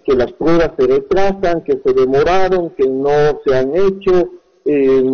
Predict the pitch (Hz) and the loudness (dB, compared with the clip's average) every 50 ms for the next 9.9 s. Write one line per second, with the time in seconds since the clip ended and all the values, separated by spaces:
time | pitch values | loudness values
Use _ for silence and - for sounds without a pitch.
0 | 135 139 - - 170 156 151 - - 190 175 180 247 233 - - - _ _ 131 | -2 -4 -6 -4 -4 -2 -2 0 0 0 0 0 0 -2 -2 -4 -6 _ _ -4
1 | 147 143 143 139 - - 226 220 196 190 - - - 151 135 127 123 - 120 107 | -4 -4 -4 -6 -4 -4 -4 -2 -2 -4 -4 -2 0 0 0 -2 -2 -6 -8 -4
2 | - 117 113 113 - 117 113 113 131 131 - _ _ _ _ _ _ _ _ _ | -4 -4 -4 -4 -6 -6 -4 -4 -4 -8 -12 _ _ _ _ _ _ _ _ _
3 | _ - 160 151 147 143 143 - 143 139 135 - 170 170 175 202 214 190 165 165 | _ -4 -2 -2 -2 -2 -4 -6 -6 -8 -4 -4 -2 0 0 2 2 2 2 2
4 | 175 180 180 180 170 - - - 143 139 135 151 160 156 147 156 147 - - - | 2 2 0 -2 -2 -2 -2 -2 -2 -2 0 -2 -2 -2 -2 -4 -4 -4 -4 -2
5 | 175 190 190 190 196 185 185 180 180 143 131 151 156 151 - - 156 160 165 165 | 0 0 0 0 0 -2 -2 -4 -6 -6 -4 -2 -2 -2 -2 -2 -2 -2 0 -2
6 | 165 165 160 151 143 139 131 120 - - _ _ _ _ _ _ _ _ _ _ | -2 -2 -2 -2 -2 -2 -2 -4 -6 -10 _ _ _ _ _ _ _ _ _ _
7 | _ _ _ _ _ _ - - _ - 120 120 113 113 - - 123 120 113 110 | _ _ _ _ _ _ -20 -20 _ -6 -4 -2 -2 -2 -4 -4 -4 -2 -2 -2
8 | 113 - 135 131 131 135 143 139 180 196 180 - - 160 156 135 - _ _ - | -2 -2 0 0 0 0 0 0 0 0 0 -2 -4 -4 -4 -6 -8 _ _ -4
9 | 143 139 139 139 139 139 135 - - - _ _ _ - - 143 135 | -2 0 0 0 0 0 0 -4 -10 -18 _ _ _ -2 0 0 0